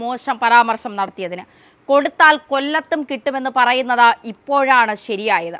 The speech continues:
അതായത് സഹാക്കന്മാർ തലയിലേറ്റിയ വിനായകൻ ഇപ്പോൾ സഹാക്കന്മാർക്ക് തന്നെ നല്ല ഒന്നാം തരം പണി കൊടുത്തിരിക്കുകയാണ്. സമൂഹ മാധ്യമങ്ങളിൽ ഇടയ്ക്കിടെ എന്തെങ്കിലുമൊക്കെ പോസ്റ്റിട്ട വിവാദങ്ങളിൽ ചെന്ന് പെടുന്ന ഒരാളാണ് നടൻ വിനായകൻ.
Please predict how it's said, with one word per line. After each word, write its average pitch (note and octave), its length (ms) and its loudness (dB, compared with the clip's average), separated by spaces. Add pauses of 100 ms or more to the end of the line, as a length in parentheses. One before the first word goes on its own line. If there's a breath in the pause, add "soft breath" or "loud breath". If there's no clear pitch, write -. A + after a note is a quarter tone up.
അതായത് B3 360 4 (480 soft breath)
സഹാക്കന്മാർ C#4+ 680 2 (160)
തലയിലേറ്റിയ C4 880 0 (160)
വിനായകൻ A#3+ 560 0 (120)
ഇപ്പോൾ A#3 200 -8 (140)
സഹാക്കന്മാർക്ക് C4 880 0
തന്നെ A3 200 -8 (140)
നല്ല A#3 160 0 (140)
ഒന്നാം B3+ 500 2
തരം G#3+ 220 -4 (140)
പണി A3+ 240 0
കൊടുത്തിരിക്കുകയാണ്. F3 600 -10 (680 soft breath)
സമൂഹ F4 300 2 (120)
മാധ്യമങ്ങളിൽ D4 600 0 (140)
ഇടയ്ക്കിടെ C4+ 400 -2 (180)
എന്തെങ്കിലുമൊക്കെ C4+ 720 -4 (100)
പോസ്റ്റിട്ട B3+ 500 -6 (200)
വിവാദങ്ങളിൽ C#4 640 0 (100)
ചെന്ന് B3+ 240 -6
പെടുന്ന A#3+ 300 -6
ഒരാളാണ് A#3+ 420 6 (100)
നടൻ A3+ 320 2
വിനായകൻ. G#3+ 400 2